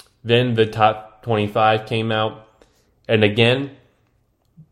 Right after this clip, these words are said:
I'll give Ohio State the edge here over Oregon because they're playing great.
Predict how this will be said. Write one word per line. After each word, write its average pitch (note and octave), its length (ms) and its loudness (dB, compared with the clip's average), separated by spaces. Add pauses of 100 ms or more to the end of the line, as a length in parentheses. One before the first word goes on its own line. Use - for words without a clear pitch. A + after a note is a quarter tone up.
(640)
I'll A#2+ 180 6
give B2+ 200 2
Ohio A#2 380 4
State A#2+ 360 -6
the A#2 140 -4
edge A2 180 2
here A#2 160 -2
over A2 160 0
Oregon A#2 640 -2
because G#2+ 340 -2
they're G#2+ 140 0
playing G#2+ 440 -4
great. G#2+ 500 -2